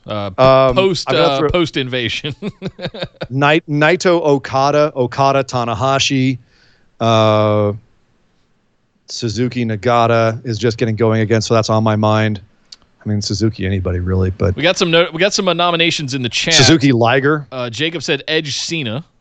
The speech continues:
Speaker 1: That's a good
Speaker 2: Edge
Speaker 1: one.
Speaker 2: Cena. Oh, Edge Cena's a good one.
Speaker 1: Yeah.
Speaker 2: That's a good one where he slaps his dad.
Speaker 1: Yeah.
Speaker 2: <laughs>
Speaker 1: Kyle said Miz and Daniel Bryan. Um, and I, I think there were
Speaker 2: Yeah, that's a
Speaker 1: moments
Speaker 2: good
Speaker 1: of that
Speaker 2: long-term
Speaker 1: that
Speaker 2: one.
Speaker 1: were absolutely epic. I wish they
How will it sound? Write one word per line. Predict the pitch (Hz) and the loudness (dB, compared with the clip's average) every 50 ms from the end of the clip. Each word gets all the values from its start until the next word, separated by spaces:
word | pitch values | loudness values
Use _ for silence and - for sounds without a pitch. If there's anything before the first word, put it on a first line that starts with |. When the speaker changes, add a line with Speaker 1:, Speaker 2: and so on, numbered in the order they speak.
| _ - | _ -18
Speaker 1:
That's | - 123 - 123 | -16 -14 -12 -10
a | |
good | 107 117 | -6 -2
Speaker 2:
Edge | 127 131 117 107 | -2 -2 -2 -2
Speaker 1:
one. | - 107 | -4 -2
Speaker 2:
Cena. | 113 135 139 143 143 143 151 - | 0 0 2 4 4 2 2 0
Oh, | 123 147 151 135 120 113 | 0 0 0 0 0 -2
Edge | 107 143 160 | -4 -4 -4
Cena's | - - - 131 131 135 110 - | -4 -4 -4 -4 -2 -2 -4 -6
a | 107 | -10
good | - - - 135 | -14 -10 -6 -4
one. | 131 117 98 90 90 - _ _ _ _ | -4 -4 -4 -6 -8 -12 _ _ _ _
Speaker 1:
Yeah. | - 156 160 165 165 | 0 2 2 4 4
Speaker 2:
That's | 160 156 - | 4 4 4
a | 143 | 4
good | 151 151 | 4 4
one | 165 156 - | 4 4 4
where | 180 170 | 4 2
he | 165 | 2
slaps | 156 - - 165 175 175 202 - - | 2 0 0 0 2 0 0 0 -4
his | 175 143 | -8 -6
dad. | 120 160 156 165 185 214 226 190 - | -2 -2 0 0 0 0 -2 -4 -8
Speaker 1:
Yeah. | - 143 101 - - - - _ _ _ _ _ _ _ _ - | -14 -12 -12 -12 -14 -16 -20 _ _ _ _ _ _ _ _ -4
Speaker 2:
<laughs> | 180 175 - - - - 190 - - - - 165 165 - - - 131 165 208 208 202 180 160 139 _ _ - | -2 -2 -2 -4 -4 -4 -4 -4 -4 -8 -10 -10 -10 -10 -10 -12 -8 -6 -4 -4 -4 -4 -6 -8 _ _ -6
Speaker 1:
Kyle | - 185 190 214 226 | -2 0 0 2 2
said | - 226 208 180 165 | 2 0 0 0 0
Miz | 165 175 196 214 220 175 | -2 0 0 0 0 0
and | 190 180 165 | -2 -2 0
Daniel | 170 170 175 170 156 | 0 0 0 -2 -4
Bryan. | 139 135 143 147 151 147 131 110 104 107 139 160 - _ _ _ _ _ - | -4 -4 -4 -4 -4 -4 -4 -4 -4 -6 -8 -10 -10 _ _ _ _ _ -10
Um, | - 127 123 123 120 120 120 120 117 113 113 117 117 - - | -8 -6 -4 -2 -2 -2 -4 -4 -6 -6 -8 -10 -12 -10 -6
and | 151 143 | -4 -2
I, | 143 147 147 - | -2 -2 -2 -2
I | 151 151 | -2 -2
think | - - 196 190 185 | -2 -2 -4 -4 -4
there | 196 190 180 180 | -4 -4 -2 0
were | 165 151 | 2 4
Speaker 2:
Yeah, | 165 165 156 | 4 6 4
that's | 139 131 | 4 2
a | |
Speaker 1:
moments | 147 156 175 175 170 175 175 147 | 2 0 0 0 0 -2 -2 0
Speaker 2:
good | 139 143 | 0 0
Speaker 1:
of | 147 147 | 0 0
that | 127 120 120 | 0 0 0
Speaker 2:
long-term | 131 123 | -2 -2
Speaker 1:
that | 123 113 | -4 -4
Speaker 2:
one. | 113 110 | -4 -6
Speaker 1:
were | 110 107 107 107 107 117 - - | -6 -6 -4 -6 -6 -8 -6 -4
absolutely | 139 139 139 131 120 - 131 120 117 113 113 110 110 | -2 -2 -2 -2 -6 -8 -6 -6 -6 -6 -6 -8 -8
epic. | 107 104 95 - 95 92 - - - - | -8 -10 -10 -10 -12 -14 -14 -16 -14 -10
I | - 117 | -8 -8
wish | 113 117 127 143 151 143 - - | -6 -4 -2 -2 0 -2 -2 -6
they | 143 131 120 120 113 | -6 -4 -4 -4 -6